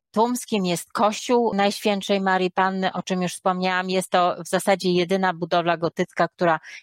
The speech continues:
nie została zmieniona. Jest ona w kształcie zarówno zewnętrznym, jak i we wnętrzu praktycznie takiej samej formie.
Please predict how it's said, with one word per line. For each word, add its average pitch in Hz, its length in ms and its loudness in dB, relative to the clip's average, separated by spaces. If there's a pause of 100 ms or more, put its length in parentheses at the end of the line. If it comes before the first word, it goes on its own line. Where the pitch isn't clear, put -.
nie 208 280 2
została 180 680 2
zmieniona. 170 720 -2
Jest 156 220 -10
ona 196 240 0
w - 80 -10
kształcie 190 520 0
zarówno 156 400 0
zewnętrznym, 208 680 2 (360)
jak 170 220 0
i 156 160 -2
we 190 180 2
wnętrzu 190 680 0 (540)
praktycznie 196 720 0 (260)
takiej 226 360 2
samej 196 520 0 (240)
formie. 185 720 2